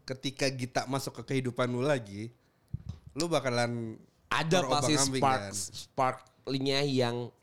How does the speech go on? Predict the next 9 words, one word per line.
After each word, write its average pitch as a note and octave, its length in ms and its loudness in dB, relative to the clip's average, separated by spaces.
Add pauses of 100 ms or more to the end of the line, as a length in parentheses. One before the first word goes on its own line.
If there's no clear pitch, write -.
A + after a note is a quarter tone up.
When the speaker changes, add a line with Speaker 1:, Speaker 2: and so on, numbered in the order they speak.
(320)
Speaker 2:
bikin C3 640 -2
gua B2+ 220 0
terombang-ambing. A#2 920 -4
Speaker 1:
Iyalah, B2+ 400 2
pasti C#3 260 0
kayak, C3+ 300 2
Speaker 2:
Nah. C#3 320 4 (640)
Speaker 1:
"Oh D3+ 200 -2
shit, - 360 -4